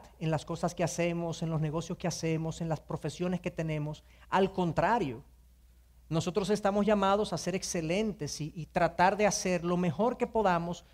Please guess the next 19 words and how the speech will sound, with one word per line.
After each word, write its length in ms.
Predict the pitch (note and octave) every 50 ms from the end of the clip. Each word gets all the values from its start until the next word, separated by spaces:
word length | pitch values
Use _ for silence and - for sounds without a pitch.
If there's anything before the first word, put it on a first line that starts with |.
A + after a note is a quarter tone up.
| - _ _
con 160 | - G#3 G#3
los 100 | G#3+ F#3+
recursos 420 | G3+ F#3+ F#3+ A#3 C4+ C4+ - B3
que 100 | - A#3
Dios 160 | G#3+ A#3 A#3 A3
nos 160 | A3+ A3+ G#3
ha 100 | G#3 G#3
dado 280 | G3 F#3+ F#3+ G3 F#3+
como 200 | - G3+ G#3 G#3+
profesionales, 540 | G#3 - G3+ - - - G#3+ G#3 G3+ G3+ G3+
como 180 | G3+ F#3 F3 F#3
individuos 580 | G#3 A3 G#3+ G#3+ G#3 G3+ G3 F#3+ F#3+ F#3 -
y 60 | - E3+
como, 360 | - - F3+ F3+ F3 F3 F3 - - - -
y 60 | -
las 120 | D#3+ D#3+ D3+
posesiones 440 | - D#3+ D3+ - D3 - E3+ F#3 F#3
que 100 | - F3+
tenemos. 540 | - F3 G3+ A#3+ A#3+ F#3+ C#3 C#3 - -